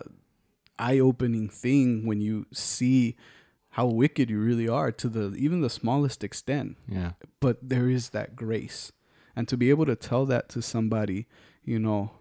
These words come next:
Speaker 1: at a funeral, I think that's a, that's a wonderful thing
Speaker 2: Mm-hmm.
Speaker 1: to be able to talk about that. Like,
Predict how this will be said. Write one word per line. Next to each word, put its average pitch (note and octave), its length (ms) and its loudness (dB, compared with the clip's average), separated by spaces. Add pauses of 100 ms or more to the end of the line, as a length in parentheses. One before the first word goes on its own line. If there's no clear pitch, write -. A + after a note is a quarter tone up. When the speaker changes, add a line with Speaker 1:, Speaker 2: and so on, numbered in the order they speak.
(200)
Speaker 1:
at A#2 160 0
a F#2+ 60 -2
funeral, E3 640 0 (640)
I A#2+ 80 -4
think F3 180 -2
that's A2+ 220 -6
a, - 200 -6 (540)
that's A2 200 -8
a A2 60 2
wonderful G#2+ 480 -2
thing B2+ 320 -2 (140)
Speaker 2:
Mm-hmm. F2+ 220 -6 (160)
Speaker 1:
to - 100 -12
be A2 100 -4
able G#2+ 180 -2
to G2+ 60 -6
talk - 300 -8
about G#2+ 260 -6
that. G#2+ 240 -10
Like, - 200 -8